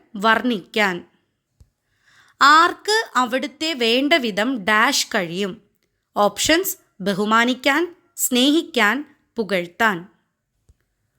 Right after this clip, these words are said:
ഉത്തരം: പുകഴ്ത്താൻ. ഇവയേക്കാൾ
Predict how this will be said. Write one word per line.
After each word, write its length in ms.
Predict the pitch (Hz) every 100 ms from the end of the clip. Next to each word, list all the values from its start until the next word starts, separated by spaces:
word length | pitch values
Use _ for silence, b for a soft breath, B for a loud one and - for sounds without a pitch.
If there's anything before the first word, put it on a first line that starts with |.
| _ _ _
ഉത്തരം: 500 | 294 294 - 220 226 370 - _ _
പുകഴ്ത്താൻ. 640 | 240 196 190 175 - 240 190 196 _ _ _ _ _ _ _ _ _ _ _ _ _ _ _
ഇവയേക്കാൾ 680 | 294 302 349 359 349 349 370